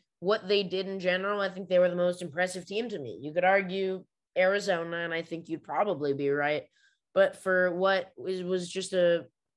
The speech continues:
interesting matchup between two teams that are hard to project in Atlanta and Philadelphia, Philadelphia just punched him in the mouth. Jalen Hurts looked incredible. Um, I don't know what it is with, uh,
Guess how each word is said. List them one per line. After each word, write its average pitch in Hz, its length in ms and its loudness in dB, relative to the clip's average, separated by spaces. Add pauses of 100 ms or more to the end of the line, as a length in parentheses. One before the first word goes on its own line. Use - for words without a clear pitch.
(120)
interesting 208 600 -6
matchup 190 480 0
between 185 420 -6
two 175 680 0 (760)
teams 208 300 -2
that 196 160 2
are 185 80 0
hard 190 180 2
to 185 100 -8
project 190 440 -2
in 175 100 -2
Atlanta 175 380 -2
and 170 200 -4
Philadelphia, 175 840 0 (300)
Philadelphia 202 680 0
just 151 300 -12
punched 202 320 -6
him 185 80 -6
in 165 100 -6
the 151 60 -6
mouth. 170 320 -2
Jalen 196 340 2
Hurts 185 240 -2
looked 165 200 -8 (120)
incredible. 185 1120 -2 (420)
Um, 147 300 -6
I 202 120 2
don't 254 120 -2
know 240 140 2
what 226 180 4
it 214 60 0
is 208 380 2
with, 180 380 -4
uh, 160 460 -2